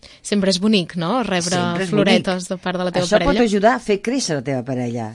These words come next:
Speaker 1: Mhm.
Speaker 2: comentar-li la seva feina, comentar-li el que sigui, parlar de com és, o com li agrada com és.
Speaker 1: Mhm.
Speaker 2: Això la farà créixer.
Speaker 1: Però no hem de dependre, no?, només
Speaker 2: Però no has
Speaker 1: d'això.
Speaker 2: de dependre d'aquestes loances que et dongui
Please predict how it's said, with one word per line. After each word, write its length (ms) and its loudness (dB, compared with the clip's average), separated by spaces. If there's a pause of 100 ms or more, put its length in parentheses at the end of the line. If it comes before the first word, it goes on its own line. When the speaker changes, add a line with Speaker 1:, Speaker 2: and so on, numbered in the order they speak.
Speaker 1:
Mhm. 200 -4
Speaker 2:
comentar-li 680 0
la 80 -4
seva 280 -6
feina, 500 -4 (300)
comentar-li 560 -2
el 100 -4
que 120 -6
sigui, 480 -4 (680)
parlar 280 -2
de 100 -4
com 240 -2
és, 180 0
o 60 -6
com 180 -4
li 140 0
agrada 360 0
com 200 -2
és. 340 -2 (220)
Speaker 1:
Mhm. 340 -6
Speaker 2:
Això 240 0
la 120 0
farà 260 -6
créixer. 420 -6 (380)
Speaker 1:
Però 120 -4
no 120 0
hem 140 0
de 100 4
dependre, 560 0
no?, 140 -4
només 280 -2
Speaker 2:
Però 60 0
no 60 4
has 80 0
Speaker 1:
d'això. 120 0
Speaker 2:
de 60 0
dependre 580 -2 (420)
d'aquestes 540 -4
loances 800 0
que 120 -8
et 120 -8
dongui 420 -4